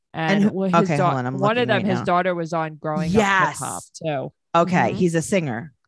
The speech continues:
Speaker 2: Yes.
Speaker 1: Okay. Yes.
Speaker 2: Very Jerry Curl-ish.
Speaker 1: Yeah, he looks like Prince.
Speaker 2: Yes.
Speaker 1: Yeah, that guy looks like Prince as well. This guy is on a break from work. Is he at the button-down shirt factory?
Speaker 2: Yes.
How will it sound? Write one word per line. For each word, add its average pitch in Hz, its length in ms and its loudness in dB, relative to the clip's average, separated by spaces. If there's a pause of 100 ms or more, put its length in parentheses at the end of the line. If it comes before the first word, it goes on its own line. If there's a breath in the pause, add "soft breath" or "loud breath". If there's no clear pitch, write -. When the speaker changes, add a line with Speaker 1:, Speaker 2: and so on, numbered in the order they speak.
(580)
Speaker 2:
Yes. - 500 -4 (220)
Speaker 1:
Okay. 160 380 0 (200 soft breath)
Yes. 170 400 2
Speaker 2:
Very 233 480 0 (220)
Jerry 190 580 -2
Curl-ish. 165 840 -4
Speaker 1:
Yeah, 349 100 6
he 226 140 4
looks 233 180 2
like 247 160 0
Prince. - 580 -4 (600)
Speaker 2:
Yes. 170 480 -6 (120)
Speaker 1:
Yeah, 160 240 2 (180)
that 214 160 0
guy 269 140 4
looks 247 200 0
like 220 160 -6
Prince 208 320 -6
as 220 160 -4
well. 170 220 2 (340 loud breath)
This 247 320 0
guy 311 180 0
is 277 120 0
on 226 220 0
a 294 40 -2
break 202 400 -8
from 226 200 -6
work. 175 200 -4
Is 190 220 -4
he 277 380 -4
at 220 180 0 (100)
the 175 360 0 (640 soft breath)
button-down 196 1000 2
shirt 185 420 0
factory? 320 920 -4
Speaker 2:
Yes. 185 480 -4